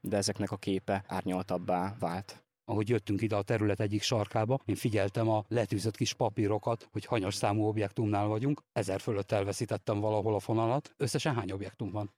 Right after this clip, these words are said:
Speaker 1: A humuszolás során ezernégyszázhetvenhat jelenségszám került kiosztásra. Hát ez bővül igazából, ahogy a feltárás, a bontó munka is halad. Ugye egy olyan sűrű lelőhelyen vagyunk, ahol nagyon sok jelenség,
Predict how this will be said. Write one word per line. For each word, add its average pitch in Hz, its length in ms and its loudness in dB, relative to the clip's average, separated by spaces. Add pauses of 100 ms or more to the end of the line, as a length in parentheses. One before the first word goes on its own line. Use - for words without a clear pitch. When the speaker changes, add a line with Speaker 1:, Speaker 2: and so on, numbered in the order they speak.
(200)
Speaker 1:
A 113 60 0
humuszolás 117 600 2
során 113 340 2
ezernégyszázhetvenhat 104 1300 0
jelenségszám 117 720 0
került 120 280 0
kiosztásra. 127 880 0
Hát 113 260 -2
ez 117 260 2
bővül 107 460 2
igazából, 98 460 2
ahogy 101 200 2
a 92 40 2
feltárás, 98 600 2
a 101 240 2 (140)
bontó 107 400 4
munka 110 360 4
is 101 140 4
halad. 123 340 4 (100)
Ugye 104 280 4
egy 104 180 2
olyan 104 180 4
sűrű 107 340 4
lelőhelyen 104 540 4
vagyunk, 107 440 2
ahol 104 260 2
nagyon 101 420 2
sok - 300 -2
jelenség, 101 640 2